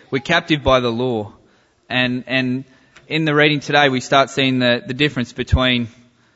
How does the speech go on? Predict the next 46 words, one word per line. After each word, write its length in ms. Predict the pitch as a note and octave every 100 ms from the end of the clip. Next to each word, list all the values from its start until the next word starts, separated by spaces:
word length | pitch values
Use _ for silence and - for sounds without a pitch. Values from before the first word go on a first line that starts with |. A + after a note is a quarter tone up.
| _ _ _ _ _ _ _
where 180 | B2+ B2+
Paul 200 | - D3
starts 260 | - B2+
talking 160 | C3+ C3+
about 160 | C3 A#2+
living 240 | D#3 D3+
in 100 | C3
the 80 | A#2
Spirit, 520 | - - F3+ A2+ - - _ _ _ _ -
um, 360 | A#2 B2 B2
compared 400 | B2 C#3 C3 C3+
to 60 | C3+
being 160 | B2
captive 400 | A#2 C3+ B2+ B2+ -
to 120 | B2
the 100 | A2+
law. 400 | A#2 A#2+ G#2 G#2 -
And 100 | B2+
as 140 | C3 -
humans, 400 | D#3+ F3 C3 A#2+
I 100 | A2+
guess, 420 | A#2 A#2 - - _ _ _ _ _ -
if 80 | C3
you're 160 | F3
captive 400 | D3 F3 E3 C#3 -
to 100 | B2+
the 100 | A#2+
law, 280 | D3+ D#3
you're 160 | A#2+ A#2
not 160 | B2+ -
free 220 | - A2+
to 80 | G#2+
serve. 500 | - A#2+ G#2 F#2+ _ _ _
You're, 540 | A#2+ A#2+ A#2 A#2 A2+ - _
you 140 | C3
spend 240 | B2 E3+ D#3+
your 80 | C3+
days 260 | C#3 C#3
trying 220 | - C#3
to 40 | B2
follow 220 | C#3+ C3
rules 380 | B2+ D3+ A2+ G#2+
rather 300 | A2+ A#2 A#2
than 120 | A2+
trying 240 | G#2+ A#2
to, 180 | A2 A2